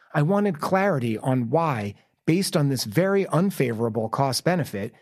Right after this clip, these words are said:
she had voted to recommend boosters for boys as young as twelve. Doctor Long spoke for herself, not the C D C or the committee, but it's worth noting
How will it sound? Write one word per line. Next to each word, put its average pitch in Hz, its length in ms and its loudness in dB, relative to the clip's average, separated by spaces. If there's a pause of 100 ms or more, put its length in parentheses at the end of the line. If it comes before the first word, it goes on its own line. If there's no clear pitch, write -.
she - 220 0
had 151 100 0
voted 185 360 2
to 170 100 0
recommend 139 560 2
boosters 123 420 0
for - 160 -2
boys 120 380 0
as 104 160 -2
young 113 220 0
as 117 120 -2
twelve. 117 500 -2 (800)
Doctor 220 340 2
Long 185 240 2
spoke 147 360 0
for 117 160 0
herself, 101 500 -2 (160)
not 123 320 0
the 190 80 2
C 170 220 0
D 151 100 0
C 127 320 2
or 127 180 0
the 113 120 -2
committee, 117 420 -2 (160)
but 147 80 2
it's 147 160 -2
worth 208 260 2
noting 170 400 0